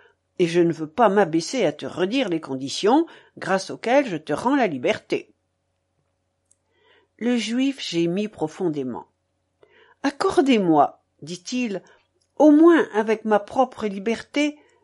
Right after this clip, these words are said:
celle des compagnons avec lesquels j'ai voyagé. Ils m'ont répudié comme juif,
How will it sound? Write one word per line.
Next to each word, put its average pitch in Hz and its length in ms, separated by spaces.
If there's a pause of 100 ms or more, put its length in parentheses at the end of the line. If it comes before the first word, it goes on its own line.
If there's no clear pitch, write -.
(100)
celle 285 380
des 254 100
compagnons 294 580
avec 240 280
lesquels 214 340
j'ai 208 120
voyagé. 185 760 (680)
Ils 285 180
m'ont 302 160
répudié 294 640
comme 233 240
juif, 208 500